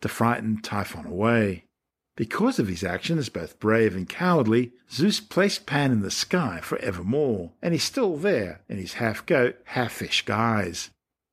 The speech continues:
The brightest star in Capricornus is Delta Capricorni, also known as Deneb Algedi, or the tail of the goat.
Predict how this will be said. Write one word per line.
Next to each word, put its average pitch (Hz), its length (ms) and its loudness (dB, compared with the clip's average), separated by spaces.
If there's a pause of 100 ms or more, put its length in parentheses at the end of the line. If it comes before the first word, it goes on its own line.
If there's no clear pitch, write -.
The 127 100 0
brightest 214 460 2
star 156 340 2
in 87 100 -6
Capricornus 110 760 -2
is 101 160 -6
Delta 185 320 0
Capricorni, 98 800 -4
also 123 320 2
known 104 260 0
as 90 180 -4
Deneb 110 380 2
Algedi, 117 720 0
or 175 100 -6
the 156 80 -8
tail 104 320 0
of 82 80 -8
the 87 80 -10
goat. 123 400 0